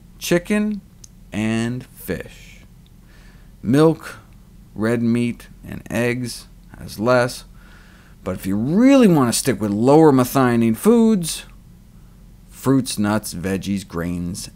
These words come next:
and beans. In other words, methionine restriction may be achieved using a predominantly vegan diet. So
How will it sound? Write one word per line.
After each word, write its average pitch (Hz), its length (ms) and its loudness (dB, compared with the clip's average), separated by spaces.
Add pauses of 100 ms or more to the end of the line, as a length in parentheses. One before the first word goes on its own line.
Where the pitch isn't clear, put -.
and 107 300 -4
beans. - 760 -14 (880)
In 101 140 -6
other 214 200 6
words, 104 460 -4 (800)
methionine 156 580 0
restriction 117 680 -6
may 117 200 -2
be 113 160 0
achieved 123 680 -4
using 113 400 -2
a 104 60 -6
predominantly 101 720 -6 (120)
vegan 98 680 -6 (160)
diet. - 460 -10 (1400)
So 147 280 -8